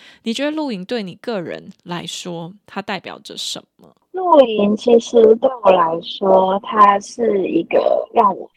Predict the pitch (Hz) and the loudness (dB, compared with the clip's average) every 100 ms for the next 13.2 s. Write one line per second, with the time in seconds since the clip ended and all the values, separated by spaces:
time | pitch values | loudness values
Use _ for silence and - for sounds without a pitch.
0 | _ 196 - _ - - 98 98 226 - | _ -6 -6 _ -10 -6 -6 -8 -18 -20
1 | - 285 214 - - 226 - 180 196 - | -8 -6 -2 -4 -4 -4 -2 -2 -2 -6
2 | 202 - - _ - 175 208 196 - - | -4 -4 -4 _ -2 -2 0 -4 -4 -2
3 | 160 147 - - - - - 131 - - | -4 -4 -6 -2 -2 -6 -8 -6 -8 -12
4 | - - - _ _ - 247 240 - 247 | -12 -10 -12 _ _ 0 0 0 -12 -4
5 | 254 254 269 269 359 330 196 - 214 226 | -2 0 -2 -4 2 2 0 -10 -8 -2
6 | 214 233 214 - _ 185 208 - 233 - | 0 0 -4 -6 _ -16 -14 -6 -4 -4
7 | 226 _ _ - 202 190 - 202 - 190 | -10 _ _ -8 -8 -6 -2 -2 0 -2
8 | 156 - 233 196 160 - _ _ _ 202 | -2 -6 0 2 2 0 _ _ _ -12
9 | - _ _ - - _ _ _ - 240 | -12 _ _ -20 -20 _ _ _ -4 0
10 | 196 202 226 196 202 170 208 214 196 196 | -2 0 0 4 4 4 2 0 -2 -2
11 | 196 190 190 214 _ - 247 247 202 - | -2 -2 -4 -6 _ -16 -14 -14 -16 -12
12 | 220 240 214 208 196 202 170 196 - 208 | -6 0 2 4 2 2 -2 -6 -6 -10
13 | - - | -10 -12